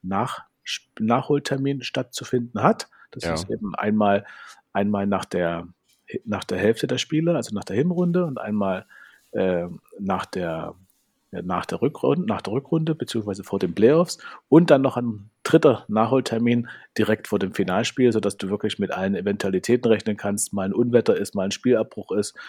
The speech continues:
Speaker 1: und du immer die Möglichkeit hast, das Spiel nachzuholen, ohne, ohne dass eine Münze zum Schluss über ein Spiel entscheiden müsste, was ja,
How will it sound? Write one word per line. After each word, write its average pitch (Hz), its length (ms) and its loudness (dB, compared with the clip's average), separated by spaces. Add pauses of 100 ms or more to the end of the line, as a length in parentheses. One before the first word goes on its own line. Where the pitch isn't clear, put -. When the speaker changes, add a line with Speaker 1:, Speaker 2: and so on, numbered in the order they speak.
(160)
Speaker 1:
und 101 160 -4
du - 60 -2
immer 98 160 -2
die 98 80 -2
Möglichkeit 98 560 -2
hast, 101 160 -6
das 98 80 -6
Spiel 95 180 -4
nachzuholen, 110 640 2
ohne, 104 320 4 (540)
ohne 113 220 6
dass 107 200 4
eine 101 100 2
Münze 127 540 6 (300)
zum 113 160 -4
Schluss 131 300 6
über 113 280 6
ein 101 160 -2
Spiel 120 260 4
entscheiden 104 500 2
müsste, 110 360 2
was 101 160 2
ja, 98 160 2